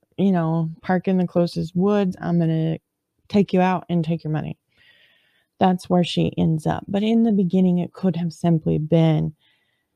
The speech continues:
"You know, if I get in the car, I'm gonna go up the road. I'll be able to come around back because I'm always getting picked up. I'll talk to him." And, uh,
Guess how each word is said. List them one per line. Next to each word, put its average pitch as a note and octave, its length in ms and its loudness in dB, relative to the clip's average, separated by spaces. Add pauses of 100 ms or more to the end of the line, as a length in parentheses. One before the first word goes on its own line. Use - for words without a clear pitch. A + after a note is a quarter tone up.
(400)
"You F#3 140 -2
know, A3+ 380 0
if F#3 160 -2
I F3+ 60 2
get G#3+ 120 2
in G#3 80 -2
the G#3 80 -4
car, F#3+ 500 0
I'm F3 120 0
gonna F3 120 2
go G3+ 200 4
up G#3+ 100 0
the G3 120 -2
road. F3+ 640 2 (360)
I'll E3+ 160 2
be G3 140 6
able A#3+ 160 2
to F3+ 80 2
come F3+ 300 0
around E3 340 2
back G3+ 300 -2
because E3 340 -2
I'm D#3+ 140 0
always F#3 320 0
getting D#3 220 -6
picked D#3 240 -6
up. G#3 160 -2 (760)
I'll F#3+ 100 -6
talk A3 300 -2
to G#3+ 100 -6
him." G3+ 380 0 (720)
And, A3 420 -2
uh, A3+ 420 0